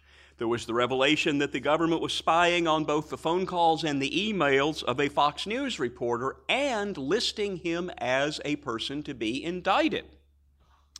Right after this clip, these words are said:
There was the revelation that the Health and Human Services Secretary was soliciting donations from the health companies she regulates to promote Obamacare. There was the revelation of the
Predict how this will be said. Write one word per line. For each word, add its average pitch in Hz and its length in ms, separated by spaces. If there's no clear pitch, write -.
There 320 120
was 302 200
the 254 80
revelation 196 680
that 190 140
the 190 80
Health 175 240
and 175 80
Human 180 240
Services 247 520
Secretary 196 640
was 170 220
soliciting 190 540
donations 170 720
from 147 240
the 135 80
health 220 320
companies 151 480
she 156 220
regulates 127 800
to 147 160
promote 143 640
Obamacare. 120 720
There 131 300
was 135 340
the 156 100
revelation 180 680
of 170 240
the 165 340